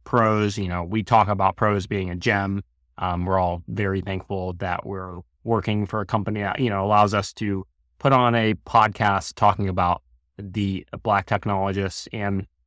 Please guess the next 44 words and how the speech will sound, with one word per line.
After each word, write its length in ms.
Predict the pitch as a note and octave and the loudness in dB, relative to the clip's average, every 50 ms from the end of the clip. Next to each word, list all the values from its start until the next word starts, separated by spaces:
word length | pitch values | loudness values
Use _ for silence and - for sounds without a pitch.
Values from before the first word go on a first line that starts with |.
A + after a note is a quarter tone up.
| _ _ _ _ _ _ _ _ _ - | _ _ _ _ _ _ _ _ _ -2
yeah, 180 | A#2+ A#2+ A2 | 2 4 4
what 220 | G#2+ G#2+ A2 G#2 A2+ | 4 4 2 0 0
we 100 | A#2 A2+ | 0 0
wanna 200 | A#2 A2+ G#2+ G2+ | 2 0 0 0
do 120 | A2 G#2+ | 0 0
moving 300 | G#2+ G#2+ G#2 G#2 G#2 G2 | 0 0 0 0 0 0
forward 340 | - G#2+ G#2 G#2 G2+ G2+ G2+ | 0 0 0 2 2 2 0
is 260 | G2+ G2 F#2+ - - - _ _ _ _ _ - | 0 -2 -4 -4 -8 -14 _ _ _ _ _ -6
we 80 | A#2 A2+ | -4 0
want 260 | A2 G#2+ G#2+ F#2 F2 - | 2 2 0 0 -2 -2
to 280 | - A2+ A2 G#2+ G#2 | -2 -2 0 0 -2
kind 240 | G2 - G#2+ G#2+ G#2 | -2 -2 -2 -2 -2
of 140 | G2 F2+ F2 - _ | -2 -4 -8 -10 _
bring 220 | - C3 C3 C3+ C3 | 2 6 6 8 8
in 240 | B2 A#2 A#2 A2+ G2 | 6 6 4 4 4
jobs 300 | A#2 G#2+ G#2+ G2 G2 G#2+ | 6 6 6 4 2 0
that 160 | G#2+ - A#2+ | -4 -4 -2
we 120 | A2 A2 | -2 -2
think 400 | G2+ - A2 G#2 G#2 G2+ F#2+ - - | -2 -2 -2 -2 -2 -2 -4 -6 -6
are 160 | - A2+ G2+ G2+ | -2 -2 0 4
relevant 540 | A2+ A#2 A#2 A2+ A2 G#2+ G#2+ G#2 - - | 4 6 6 4 4 2 -2 -4 -4 -6
to 420 | - - A2 G#2 G#2 G#2+ A2 G2 - _ _ _ _ - | -6 -4 -2 0 0 -2 -4 -6 -10 _ _ _ _ -10
the 80 | G#2 | -8
community 480 | - - A2+ A2 A2 G#2+ G#2+ G#2 G#2 G2+ | -4 0 2 2 2 2 2 2 0 0
that 240 | G2 F#2 - - A2+ | 0 -2 -4 -4 -2
listens 340 | A2 - - A2 G#2 - | -2 -2 -2 -4 -4 -4
to 80 | - G#2+ | -4 -4
this 160 | G2 G2+ - | -2 -2 -2
podcast. 520 | - - G#2 G2 F#2+ - G2+ G2 F#2 F#2 - | 2 4 4 4 4 2 0 -2 -2 -2 -4
So 240 | - F#2+ F2+ F2+ - - | -6 -6 -8 -8 -6 -4
technology 580 | - G2 - A#2 G#2+ G#2 G#2 G2+ F#2+ G2+ G2 | -4 -2 0 2 2 2 2 0 -2 -4 -4
jobs 500 | F#2+ G#2 G2 F#2+ F#2+ F#2+ F#2 F#2 - - _ _ _ _ _ | -2 0 0 2 0 0 -2 -4 -10 -14 _ _ _ _ _
here 220 | - A#2 A2 A2 | -2 0 2 2
at 120 | G#2+ G2 - | 2 0 0
Pros, 460 | - G#2+ G#2+ G#2 G2+ G2+ G2 F#2+ - | 0 0 2 2 2 2 0 -2 -4
we 80 | A2 G2+ | -4 -4
wanna 200 | G#2 G2+ G2 G2 | -2 -2 -2 -2
make 180 | G2+ G2+ - | -2 -2 -4
sure 240 | - - G#2+ G2+ F#2+ | -6 -4 -4 -4 -4
that, 300 | F2+ G2 F#2 F2+ - - _ _ _ _ _ _ - | -2 -2 -2 -2 -2 -4 _ _ _ _ _ _ -8
you 60 | G2+ | -6
know, 260 | G2 F#2+ F#2+ - - - | -4 -4 -4 -6 -8 -6
we're, 380 | A2+ A#2 A2+ A2 G#2+ G#2 G2 - _ _ _ _ | -2 0 2 2 2 2 0 -2 _ _ _ _
we're 300 | - G#2+ A2 G#2+ G#2 G2+ | -12 -8 -4 -2 -2 -4